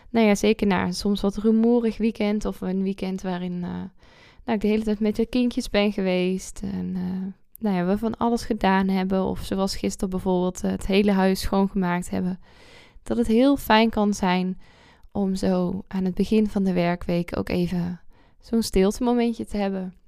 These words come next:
Zo'n momentje van pauze. En, eh, nou ja, dat de hele week vervolgens, eh, mee te kunnen nemen.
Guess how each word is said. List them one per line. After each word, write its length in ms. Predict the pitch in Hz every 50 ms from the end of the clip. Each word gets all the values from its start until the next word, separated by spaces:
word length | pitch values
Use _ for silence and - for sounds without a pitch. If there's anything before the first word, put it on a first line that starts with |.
| _ -
Zo'n 220 | - 220 233 226
momentje 440 | 220 214 220 220 220 240 - - 214
van 180 | - 202 202
pauze. 560 | - 190 190 185 196 202 196 196 202 202 196 196 - - - - - - - - - - _ _ _ _ _ _ - _
En, 260 | - 208 196 196 190 185
eh, 60 | 185 185 185 185 175 - - - _ _ _ _ _ _
nou 220 | - 240 226 208 190
ja, 160 | 185 185 185
dat 340 | 185 196 208 202 202 - - 220
de 140 | 208 -
hele 320 | 202 202 214 214 214 208 196
week 280 | 196 196 190 190 196
vervolgens, 680 | - - 196 - - 190 185 190 185 190 - - - -
eh, 80 | 196 180 180 180 175
mee 320 | 185 180 185 185 208 240
te 120 | - 269 254
kunnen 300 | - 247 233 214 190 185
nemen. 360 | 170 175 175 175 175 -